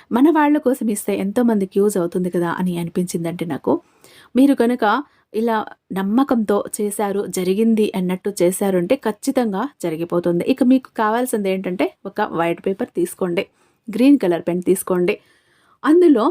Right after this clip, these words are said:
ఇక్కడ నేను స్క్రీన్ మీద ఇస్తాను, ఒక బాక్స్ అన్నది గీయండి.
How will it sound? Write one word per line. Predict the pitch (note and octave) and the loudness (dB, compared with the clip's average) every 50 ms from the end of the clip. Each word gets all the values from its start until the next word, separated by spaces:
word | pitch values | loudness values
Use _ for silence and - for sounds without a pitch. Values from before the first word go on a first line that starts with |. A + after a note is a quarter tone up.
| F4 _ _ _ _ - | -2 _ _ _ _ -4
ఇక్కడ | - C4+ - D4+ D#4+ | -2 0 2 2 4
నేను | D#4 C#4 A#3+ B3 E4+ A4+ - _ | 4 4 4 2 0 0 -2 _
స్క్రీన్ | - - - - A#3 A#3 A3+ A3 A3 | -14 -10 -4 0 0 2 2 2 2
మీద | G#3 G3+ F#3+ F#3 F#3+ | 2 2 2 2 0
ఇస్తాను, | - - - G3 F#3+ - - - | -2 -2 -4 -4 -4 -4 -4 -4
ఒక | A3+ - - G3 F#3+ - - F3 | -4 -2 0 -2 -2 -2 -4 -4
బాక్స్ | E3+ F3+ F3 G#3 B3+ - - - | 0 0 0 0 -2 -6 -8 -6
అన్నది | - - G#3 F#3 F3 E3+ - A3+ D4+ F4 - _ _ - - | -4 -4 -2 -2 -2 -2 0 2 2 0 0 _ _ -14 -10
గీయండి. | F3 - F#3+ F3 F3 F3 F3 F3 - - | -4 -2 -2 0 0 -2 -4 -4 -4 -6